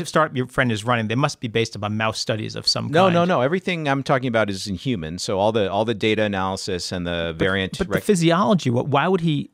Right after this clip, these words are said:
Speaker 1: he had to have some physiological theory what's gonna happen when you start editing these genes in somebody's heart. Clearly, they're not gonna allow,
Speaker 2: So
Speaker 1: F D A is not gonna,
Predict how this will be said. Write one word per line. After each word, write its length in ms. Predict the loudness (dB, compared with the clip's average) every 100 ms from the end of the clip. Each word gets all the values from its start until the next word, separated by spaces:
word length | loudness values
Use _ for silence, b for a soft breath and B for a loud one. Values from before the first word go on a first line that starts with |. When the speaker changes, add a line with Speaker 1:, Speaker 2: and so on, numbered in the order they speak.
| -4
Speaker 1:
he 120 | 0
had 100 | 2
to 40 |
have 80 | 0
some 240 | 2 2 2
physiological 600 | 2 -2 0 -2 -2 -8
theory 400 | -4 0 0 0
what's 160 | -4 -6
gonna 140 | -6
happen 260 | -4 -4 -6
when 40 |
you 40 |
start 180 | -6 -6 -6
editing 340 | -4 -2 -2
these 140 | -2 -4
genes 320 | -2 -2 -2
in 140 | -6 -4
somebody's 340 | -4 -4 -8
heart. 380 | -2 0 0 -4 b b b
Clearly, 240 | -2 2 4
they're 120 | 4
not 160 | 2 0
gonna 160 | -2 -2
allow, 680 | -4 -2 0 0 -2 -8 0
Speaker 2:
So 180 | 4
Speaker 1:
F 40 | 6
D 40 |
A 40 | 4
is 80 | 4
not 180 | 2 0
gonna, 180 | -4